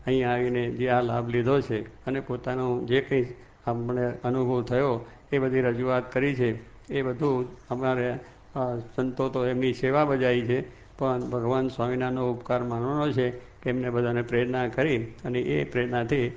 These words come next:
આપણે બધાની આમે સેવા કરી શક્યા છે. અને આપણે બધાએ આ પ્રમાણે એનો જે લાભ લીધો છે, એ માટે અમને આનંદ છે. અને ભગવાન, વધારે વધારે અમે તમારી સેવા કરી શકીએ,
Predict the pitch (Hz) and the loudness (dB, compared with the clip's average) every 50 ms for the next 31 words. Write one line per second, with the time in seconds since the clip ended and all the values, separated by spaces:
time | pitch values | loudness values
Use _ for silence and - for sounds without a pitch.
0 | - - - 117 120 123 123 120 120 117 120 120 127 127 120 113 113 117 113 117 | -10 -12 -10 -6 -4 -4 -2 -2 -2 -2 0 0 0 0 0 -2 -2 -2 -2 -2
1 | 117 117 117 117 117 120 120 - 120 147 151 151 156 139 - 127 120 110 107 107 | -2 -2 0 0 0 0 -2 -2 -2 0 0 2 0 0 2 2 0 0 0 -2
2 | 107 117 - - - - - - - 127 123 120 117 123 127 127 123 120 117 117 | -4 -4 -8 -14 -20 -20 -14 -6 -4 -2 0 0 0 0 -2 -2 -2 -2 0 0
3 | 120 123 123 117 113 113 113 113 - - - - - 123 117 123 123 117 120 117 | 2 2 4 2 2 0 -4 -6 -10 -18 -10 -4 -2 -2 -2 -2 -2 -2 0 0
4 | 120 120 113 117 117 - - 127 123 120 117 117 120 120 - - 127 127 123 117 | 0 0 -2 -4 -4 -4 -4 -2 -2 -2 -2 -2 -4 -6 -8 -6 -2 0 0 0
5 | 113 113 113 123 - 120 117 117 120 117 117 113 117 113 135 143 147 143 123 117 | 0 -2 -6 -6 -4 0 0 2 2 0 0 0 0 2 2 2 2 2 0 0
6 | 113 113 113 - - - - - - 127 120 120 117 - 123 117 120 123 120 117 | 0 -2 -4 -10 -18 -20 -10 -4 -2 -2 0 -2 -2 -4 -4 -4 -4 -2 -2 -2
7 | 110 113 131 147 147 139 131 131 147 151 151 - - - - - - - 131 135 | 0 0 2 2 2 2 2 4 2 2 2 -2 -8 -16 -20 -14 -8 -4 -2 0
8 | 127 120 120 123 135 143 131 123 117 113 120 123 123 123 117 113 117 123 135 147 | 0 0 0 0 -2 -4 -4 -4 -4 -2 -2 -2 0 0 0 0 0 0 2 2
9 | 151 147 135 127 127 120 120 117 110 110 110 110 - - - 131 127 127 127 123 | 2 2 2 2 4 2 2 2 2 0 -2 -6 -10 -10 -6 -4 -2 -2 -2 -2
10 | 123 - 123 120 120 120 117 127 120 120 117 117 - 117 120 135 135 135 147 143 | -4 -4 -4 -2 -2 -2 -2 -2 -2 0 -2 -2 -2 -2 0 0 2 2 2 0
11 | 143 139 120 113 110 113 | 2 0 0 0 0 -2